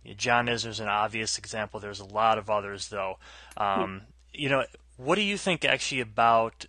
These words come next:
Speaker 1: um, the preparation that college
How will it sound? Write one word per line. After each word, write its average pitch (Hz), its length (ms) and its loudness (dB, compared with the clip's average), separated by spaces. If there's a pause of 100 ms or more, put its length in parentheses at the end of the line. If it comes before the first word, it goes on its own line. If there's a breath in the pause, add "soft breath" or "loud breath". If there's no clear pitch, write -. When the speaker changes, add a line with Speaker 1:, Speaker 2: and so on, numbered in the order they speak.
Speaker 1:
um, 107 320 -2
the 107 80 -10
preparation 117 1040 0
that 101 340 2 (500)
college 120 640 2